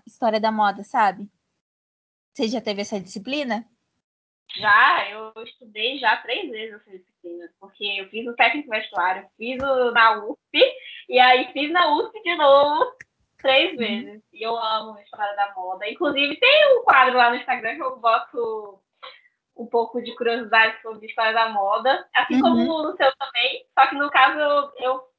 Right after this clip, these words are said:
Speaker 2: faço um estilo mais parecido com uma aulinha.
Speaker 1: Uhum.
Speaker 2: E, ai, gente, eu quero muito ser professora. Eu gosto muito de explicar as coisas da moda, porque eu acho incrível, assim.
Speaker 1: Eu também. Então,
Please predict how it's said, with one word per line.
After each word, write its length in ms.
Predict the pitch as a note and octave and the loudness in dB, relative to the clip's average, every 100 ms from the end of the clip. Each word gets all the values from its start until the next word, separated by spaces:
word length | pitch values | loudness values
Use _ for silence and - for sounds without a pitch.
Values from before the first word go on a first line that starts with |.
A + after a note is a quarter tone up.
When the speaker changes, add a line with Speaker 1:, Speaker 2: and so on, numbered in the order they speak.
| _ | _
Speaker 2:
faço 280 | B3 A#3+ C4 | -4 -4 -6
um 100 | C4 | -8
estilo 380 | C#4 - B3+ A#3+ | -8 -10 -8 -6
mais 240 | A3 A#3 | -6 -6
parecido 380 | A#3+ B3 - A#3+ | -6 -6 -10 -20
com 120 | - | -12
uma 140 | A#3+ A#3+ | -2 0
aulinha. 640 | B3+ B3 G#3 G3+ A3 _ _ _ _ _ _ | 0 -2 -10 -20 _ _ _ _ _ _ _
Speaker 1:
Uhum. 180 | G#3+ A#3+ A3+ A3+ | -4 -2 -2 -4
Speaker 2:
E, 460 | A3+ A3+ A3+ A3 _ _ _ _ - | -8 -14 -18 -20 _ _ _ _ 0
ai, 300 | C4+ G4 A#3+ | 4 4 0
gente, 280 | F#3+ F3+ G#3+ | -8 -14 -8
eu 60 | |
quero 220 | C4+ D#4+ D4+ | -4 -4 -6
muito 240 | C4+ - | -14 -14
ser 120 | C4+ | -14
professora. 840 | A#3 A3+ G#3+ G#3+ F#3 F#3+ F#3+ F#3+ F#3+ _ _ _ - | -14 -16 -20 -20 -14 -12 -10 -12 -14 _ _ _ -12
Eu 120 | A3+ | -4
gosto 280 | A3+ A#3 C4+ | 0 0 -2
muito 320 | A#3 B3 B3+ | -6 -6 -6
de 100 | A3 A#3+ | -6 -8
explicar 500 | - A#3 - G#3 G#3 | -6 -6 2 2 2
as 60 | |
coisas 260 | G#3+ G#3+ G3 | -4 -12 -4
da 120 | G#3+ | -2
moda, 220 | G#3+ G#3+ | 0 0
porque 140 | G#3+ A#3+ | 0 2
eu 40 | |
acho 220 | A3 - B3 | 2 0 -6
incrível, 540 | - - A3 G3+ G3+ G3 | -16 -16 -14 -12 -10 -10
assim. 360 | - F#4 F#4+ - | -12 -20 -14 -8
Speaker 1:
Eu 140 | G#3+ | -4
também. 540 | C4+ A#3 A3+ F#3+ G3 - _ _ _ | 0 0 0 -2 -6 -12 _ _ _
Então, 340 | A3 G#3+ C4 | -6 4 4